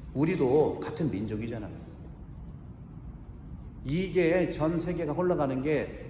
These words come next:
천 년도에는 아니더라도 두 번째 천 년도인 십육 세기, 십칠 세기, 십팔 세기, 십구 세기, 그 와중에서 이 아시아가 대단한 그러한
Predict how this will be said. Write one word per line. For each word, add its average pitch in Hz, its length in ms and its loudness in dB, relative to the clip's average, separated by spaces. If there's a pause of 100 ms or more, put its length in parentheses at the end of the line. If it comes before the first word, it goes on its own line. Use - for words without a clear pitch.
(120)
천 233 260 -2
년도에는 175 500 4
아니더라도 127 1040 0
두 143 160 2
번째 175 280 4
천 165 180 -2
년도인 151 460 4
십육 190 440 -2
세기, 143 340 0
십칠 - 360 -6
세기, 143 760 0 (280)
십팔 190 340 0
세기, 151 300 0
십구 175 340 -4
세기, 143 720 0 (680)
그 175 380 6
와중에서 165 880 2
이 175 140 -2 (100)
아시아가 160 840 0
대단한 190 600 4
그러한 156 540 2